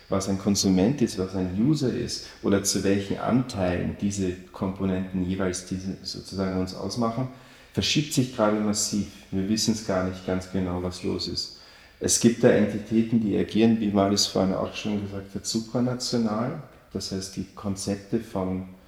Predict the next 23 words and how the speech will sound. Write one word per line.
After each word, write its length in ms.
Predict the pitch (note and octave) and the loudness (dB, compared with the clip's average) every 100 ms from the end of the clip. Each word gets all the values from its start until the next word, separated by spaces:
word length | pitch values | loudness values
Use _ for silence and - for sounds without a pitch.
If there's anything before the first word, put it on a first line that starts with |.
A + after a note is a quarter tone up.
| - _ _ | -20 _ _
von, 540 | - G2+ F#2+ F#2 F#2 F#2 - | -8 -4 -2 -4 -6 -10 -8
von 180 | F#2+ F#2 | -4 -2
Nation 880 | F#2 F#2 - G2+ G2+ A2+ A#2 A2+ A2+ - - G2+ | -2 -4 -4 -2 0 0 -2 -6 -10 -14 -20 -12
und, 480 | F#2+ F#2 - - | -10 -10 -14 -12
äh, 460 | G2+ F#2+ F#2+ F#2 - | -8 -6 -8 -12 -12
und 80 | G2+ | -12
so 180 | - F#2+ | -10 -8
weiter 260 | F#2+ F#2 | -8 -6
müssen 380 | G2 G2 G2 F#2+ | -4 -4 -2 -4
auch, 280 | E2+ A2 - | -4 -8 -2
werden 160 | F#2+ G#2 | 0 0
sich 240 | - A2+ | -4 -10
auch, 40 | |
äh, 1500 | A2 - - - - - - - - _ _ _ _ _ _ | -10 -14 -20 -20 -20 -18 -18 -20 -20 _ _ _ _ _ _
zu, 280 | - G#2 - | 0 0 0
zu, 300 | - G2+ E2+ | -6 -6 -6
zum 200 | - G#2 | -2 0
Überdenken 480 | G2 F#2+ G2 C3+ A2+ | 2 2 2 0 -2
aufgeben 680 | - E2+ - - F2 F#2 F2+ | -2 -2 -4 -2 -2 0 -4
in 100 | F2+ | -6
Zukunft. 500 | - G2 B2 B2+ - | -8 -4 -4 -4 -2
Mark 160 | F#2+ | -2
Zuckerberg 640 | G2 G#2 G2+ G#2 G#2 G2+ | 0 -4 -2 0 2 0